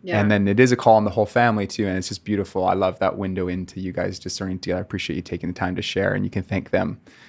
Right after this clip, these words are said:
Speaker 2: for saying yes to letting you share about
Speaker 1: Mm.
Speaker 2: it. I'm, I think that's
Speaker 1: <laughs>
Speaker 2: awesome. Um, tell us a bit, just even as,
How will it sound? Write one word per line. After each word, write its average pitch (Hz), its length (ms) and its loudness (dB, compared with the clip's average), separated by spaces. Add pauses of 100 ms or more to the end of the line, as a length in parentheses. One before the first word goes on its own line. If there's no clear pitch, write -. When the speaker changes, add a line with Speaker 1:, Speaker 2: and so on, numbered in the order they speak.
(200)
Speaker 2:
for - 160 0
saying 107 240 2
yes 98 220 0
to - 120 -6
letting 101 220 0
you - 60 -2
share 101 240 2
about 285 180 4
Speaker 1:
Mm. - 160 4
Speaker 2:
it. - 80 -10 (140)
I'm, 113 260 4
I 110 200 6
think 113 120 4
that's 107 220 2
Speaker 1:
<laughs> - 100 2
Speaker 2:
awesome. 104 380 2 (400)
Um, 156 300 6 (180)
tell 175 180 8
us - 160 4
a 214 60 2
bit, 160 260 4
just - 240 -2
even 131 240 6
as, 117 300 2